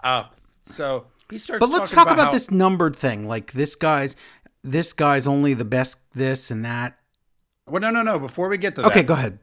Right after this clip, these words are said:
Speaker 1: part of the, this opening thing with, I guess, 'cause it's hard to see where he slips from one guy to the other.
Speaker 2: Oh, that's
Speaker 1: But
Speaker 2: right.
Speaker 1: he talks about how your apologies have to be as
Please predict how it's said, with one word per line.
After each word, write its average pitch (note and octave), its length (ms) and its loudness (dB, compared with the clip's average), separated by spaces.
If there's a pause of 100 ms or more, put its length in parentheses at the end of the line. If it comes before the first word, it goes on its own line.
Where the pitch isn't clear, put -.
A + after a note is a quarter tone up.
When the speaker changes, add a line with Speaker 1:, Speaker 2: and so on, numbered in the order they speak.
(120)
Speaker 1:
part D3+ 220 2
of E3+ 100 -2
the, D#3+ 80 -4
this B2+ 460 -12
opening D3 360 -4
thing C3+ 220 -6
with, A#2+ 220 -10 (540)
I G#2+ 100 0
guess, D#3 580 0
'cause A2 160 -14
it's G2+ 120 -18
hard D3+ 240 -2
to B2+ 80 -8 (140)
see - 300 -8
where B2+ 240 -4
he B2 100 -6
slips B2+ 380 -8
from A2+ 200 -8
one A#2+ 160 -2
guy A#2 160 2
to A2 100 -2
the A2+ 120 -2
other. C#3+ 220 -2 (220)
Speaker 2:
Oh, C#3+ 80 0
that's D#3 120 -2
Speaker 1:
But C#3 100 2
Speaker 2:
right. C#3+ 100 0
Speaker 1:
he B2 60 -10
talks F3 280 2
about D#3+ 160 0
how D3 240 0 (340)
your D3+ 200 0
apologies D#3 1000 -4 (300)
have D#3 360 -4
to D3+ 100 -8
be C#3 360 -10
as B2+ 720 -4